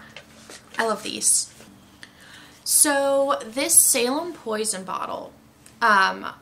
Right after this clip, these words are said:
my mom got me this. She got it for me for Christmas, and here is the tea on that. So I was supposed to go to Salem in October of twenty eighteen,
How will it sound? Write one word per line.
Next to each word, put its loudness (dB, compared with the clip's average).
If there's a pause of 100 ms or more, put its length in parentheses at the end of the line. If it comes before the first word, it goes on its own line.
(320)
my 0
mom -2
got -12
me -8
this. -4 (680)
She 0
got 6
it -4
for -4
me 0
for -6
Christmas, -4
and -6
here -4
is -4
the -14
tea -4
on -8
that. -14 (100)
So 0
I 2
was -4
supposed -4
to -4
go -6
to -6
Salem -4
in -8
October -4
of -8
twenty -10
eighteen, -8